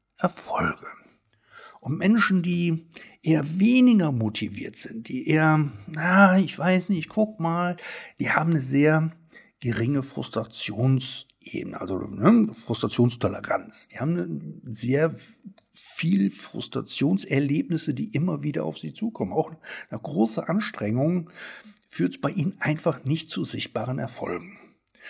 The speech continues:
Und sie haben auch immer wieder, im Gegensatz zu den hochmotivierten Menschen, haben die anderen halt eben Personen und Vorbilder, die halt gescheitert sind, wo der eine sagt, „Ja, guck mal, der und der hat das geschafft“, sagt der, „Ja, aber der und der hat's eben nicht geschafft.“ Und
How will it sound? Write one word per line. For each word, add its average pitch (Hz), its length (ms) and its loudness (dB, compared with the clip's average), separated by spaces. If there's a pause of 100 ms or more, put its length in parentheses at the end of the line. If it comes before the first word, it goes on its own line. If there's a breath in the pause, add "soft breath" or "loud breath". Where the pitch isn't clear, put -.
(160 loud breath)
Und 110 80 -8
sie 127 160 0
haben 175 240 2
auch 165 120 -4
immer 285 460 6
wieder, 151 320 4
im 139 180 4
Gegensatz 107 560 2
zu 117 120 -6
den 98 320 -4 (100)
hochmotivierten 110 800 0
Menschen, 101 380 -6
haben 123 160 -6
die 117 120 -10
anderen 104 320 -8
halt 143 160 -4
eben 160 360 -2 (240 loud breath)
Personen 117 480 -2
und 147 100 -4
Vorbilder, 135 520 0 (420 loud breath)
die 95 120 -2
halt - 120 -6
gescheitert - 500 -2
sind, 101 220 -8
wo 113 80 -2
der - 160 -4
eine 131 220 -2
sagt, 165 240 -4
„Ja, 339 180 4
guck - 200 -6
mal, - 160 -2
der 214 200 0
und 139 160 -4
der 73 200 0
hat 160 140 -2
das - 160 -4
geschafft“, 190 420 0
sagt 120 200 0
der, 165 180 2
„Ja, 107 200 0
aber - 180 -4
der - 200 -8
und - 100 -12
der - 140 -4
hat's - 160 -6
eben 120 180 -2
nicht 117 200 2
geschafft.“ - 520 -8 (1160 loud breath)
Und 208 400 2